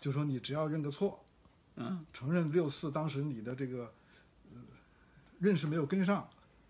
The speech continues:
Speaker 1: 那么你就还是重新出来工作。
Speaker 2: 呃，做什么还做总书记？
Speaker 1: 当什么职务是，是，是，这个是可以讨论的。
Speaker 2: <laughs> 我不相信。
Speaker 1: 这个赵紫阳当时就是因为不肯认错，所以最后这个事情就，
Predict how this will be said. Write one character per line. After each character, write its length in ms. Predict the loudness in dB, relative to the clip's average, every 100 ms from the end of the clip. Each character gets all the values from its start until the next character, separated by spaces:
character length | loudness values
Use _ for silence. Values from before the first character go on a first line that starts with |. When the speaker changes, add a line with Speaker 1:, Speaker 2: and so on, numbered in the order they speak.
| -2
Speaker 1:
那 120 | 2
么 80 | 2
你 100 | 2
就 180 | 0 0
还 180 | 0 -4
是 80 | -2
重 160 | -2
新 120 | 0 0
出 120 | 0
来 100 | 0
工 180 | 0 -2
作。 200 | -4 -6 -14 -6
Speaker 2:
呃， 120 | -4
做 160 | -2 -4
什 120 | -2
么 100 | -2
还 120 | -2
做 140 | 0 0
总 200 | 0 0
书 80 | -2
记？ 240 | -2 -6 -10 -20 -20 -20 -20 -20 _ -2
Speaker 1:
当 160 | 2 4
什 120 | 4
么 80 | 4
职 180 | 2
务 280 | 2 2 -2 -10 -10
是， 200 | -8 -6
是， 420 | -8 -8 -4 -4
是， 60 | -2
这 100 | -2
个 100 | -2
是 100 | -2
可 140 | 0 0
以 60 |
讨 160 | 0 -2
论 180 | -2 -2
的。 120 | -6 -20 -20 _ _ -20 -18 -10 0
Speaker 2:
<laughs> 720 | 0 4 2 4 0 0 -4 -6 -16 -8
我 180 | 0 2
不 100 | 2
相 240 | 4 4 4 -2
信。 340 | -4 -4 -6 -12 -8 -8 -8 -4
Speaker 1:
这 80 | 0
个 40 |
赵 160 | 4 4
紫 80 | 4
阳 120 | 2
当 160 | 2
时 80 | 2
就 120 | 0
是 140 | 0 0
因 100 | 0
为 60 |
不 100 | 0
肯 140 | 0 0
认 160 | 0
错， 220 | 0 0 0
所 140 | -2
以 60 | -2
最 140 | -2
后 120 | -2
这 80 | -2
个 60 | -4
事 140 | -4
情 120 | -6
就， 220 | -6 -8